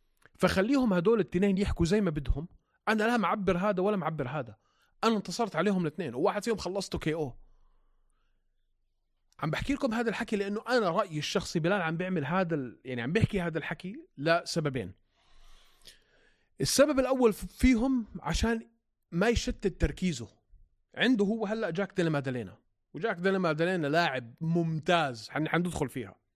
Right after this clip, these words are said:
ل-، لقدام، أكتر من ممتاز. فعشان ما يشتت تفكيره على جاك، وبنفس الوقت أنا بتوقع إنه فيها شوية سم ضد ليون أدواردز بسبب اللطعة اللي لطعها إياه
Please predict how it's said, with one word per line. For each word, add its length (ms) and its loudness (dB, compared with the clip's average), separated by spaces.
ل-، 320 -6
لقدام، 400 -6
أكتر 280 0
من 100 -2
ممتاز. 480 -8
فعشان 280 4
ما 120 6
يشتت 380 0
تفكيره 380 0
على 240 -2
جاك، 400 -4
وبنفس 360 2
الوقت 400 2
أنا 180 2
بتوقع 460 0
إنه 140 2
فيها 280 0
شوية 560 -2
سم 800 0
ضد 460 0
ليون 240 4
أدواردز 440 -14
بسبب 380 2
اللطعة 680 0
اللي 240 0
لطعها 480 2
إياه 440 -2